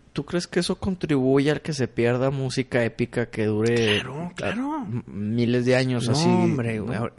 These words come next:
Speaker 2: claro que sí, güey. Claro que sí. Ahorita hay muchas canciones
Speaker 1: Porque
Speaker 2: que pasaron así.
Speaker 1: Sí, o sea, es, vaya, pues nunca tuvieron éxito porque nadie las escuchó.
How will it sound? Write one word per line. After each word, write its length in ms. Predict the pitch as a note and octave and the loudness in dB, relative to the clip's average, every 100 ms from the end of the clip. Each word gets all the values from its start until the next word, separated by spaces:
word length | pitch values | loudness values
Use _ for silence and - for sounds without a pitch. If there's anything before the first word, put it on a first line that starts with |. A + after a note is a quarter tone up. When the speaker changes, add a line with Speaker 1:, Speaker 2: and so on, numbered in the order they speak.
| - | -10
Speaker 2:
claro 300 | A#2+ A#2+ E3 | -6 -4 -4
que 80 | E3 | -4
sí, 220 | - B2+ | -6 -6
güey. 180 | B2 - - | -8 -10 -12
Claro 240 | - A#2 | -6 -4
que 80 | C3+ | -4
sí. 100 | - | -8
Ahorita 260 | - A#2+ D#3+ | -6 -4 0
hay 40 | |
muchas 260 | D#3+ E3 - | 2 0 0
canciones 500 | E3 C#3+ D3+ E3+ - - | 0 0 0 -2 -6 -4
Speaker 1:
Porque 200 | - C#3 | 0 4
Speaker 2:
que 120 | D#3+ D#3+ | 6 8
pasaron 480 | G#2+ - B2 D#3 | 6 4 2 4
así. 220 | D#3 - C#3+ G3+ A4+ G4 D#4 C4 A3+ - | 2 0 -2 -4 0 2 2 -2 -8 -8
Speaker 1:
Sí, 240 | A#2 D#3 F#3+ | 0 6 8
o 80 | F3 | 8
sea, 480 | E3+ D3+ D3 C#3 A2 | 6 4 4 2 2
es, 160 | C3 - | -2 -2
vaya, 500 | C3 D3+ D3+ C#3+ B2 - _ | 2 4 4 0 -4 -12 _
pues 160 | - C#3 | -4 -2
nunca 240 | D3 C#3+ | -2 -2
tuvieron 460 | D3+ D#3+ D3 D3 D3+ | -2 2 4 2 0
éxito 280 | D3+ D3+ - | -4 -6 -8
porque 240 | C3+ D3+ | -8 -6
nadie 280 | C#3 C#3+ C#3+ | -4 -2 -2
las 160 | C#3+ | -2
escuchó. 400 | D3+ - - C#3+ | -4 -8 -6 -6